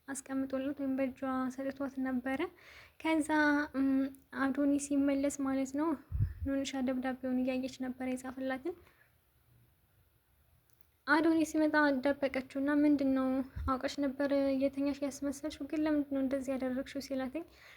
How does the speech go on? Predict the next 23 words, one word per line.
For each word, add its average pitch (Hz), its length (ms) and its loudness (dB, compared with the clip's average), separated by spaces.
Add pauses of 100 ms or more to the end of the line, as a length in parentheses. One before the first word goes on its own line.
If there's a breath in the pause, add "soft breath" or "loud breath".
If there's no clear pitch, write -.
(180 loud breath)
«ምንም 311 280 4
በቃ 269 280 -2
በአጋጣሚ 269 480 2
የተፈጠረ 262 560 -4
ነገር 254 260 2
ነው፣ 254 140 0
ጥያቄ 269 260 0
አትጠይቀኝ 254 560 -4
አዶኒ» 254 340 2
ስትለው 277 420 -4
እሱም 294 320 -4 (720 loud breath)
«አይ 277 220 -2 (1040 soft breath)
ይሄ 294 160 4
በአጋጣሚ 277 500 0
የሆነ 277 240 2
ነገር 269 260 0
አይደለም፣ 262 460 -2 (560)
መቼስ 294 360 0
ያምነኛል 277 440 0
ብለሽ 294 240 -4
አትጠብቂ» 262 380 -8 (280)
ያላት 262 360 -4
ነበረ። 269 340 -4